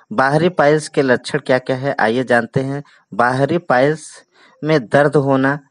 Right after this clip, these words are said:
शौच में खून आना, मल द्वार के आसपास खुजली होना, बाहर कुछ निकले होने का एहसास होना, सूजन होना,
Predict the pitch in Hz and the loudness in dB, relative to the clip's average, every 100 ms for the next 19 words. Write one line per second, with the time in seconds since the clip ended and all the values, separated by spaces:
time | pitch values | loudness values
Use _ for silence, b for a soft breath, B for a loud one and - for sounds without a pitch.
0 | _ _ _ - 170 180 175 180 175 - | _ _ _ 2 2 2 0 0 -2 0
1 | 139 143 131 135 147 - - 117 143 139 | 2 2 2 0 -2 -6 -4 0 2 4
2 | 139 139 147 - 143 - 120 135 - 135 | 2 2 0 -2 -2 0 -2 -2 0 0
3 | 135 - - 107 127 160 147 127 131 143 | 0 -6 -10 -4 0 2 2 0 0 -4
4 | b b b - 107 117 127 135 160 160 | b b b -14 -4 -2 0 0 0 0
5 | 160 156 - - 117 123 131 143 151 131 | -2 -4 -10 -8 -2 -2 0 0 2 2
6 | 131 143 147 - - 127 - 131 147 147 | 0 0 0 -2 -2 -4 -2 0 0 -2
7 | 135 123 131 147 b b b - 127 135 | -2 -2 -2 -6 b b b -8 -2 0
8 | 165 165 147 131 131 135 | 2 2 0 0 -2 -4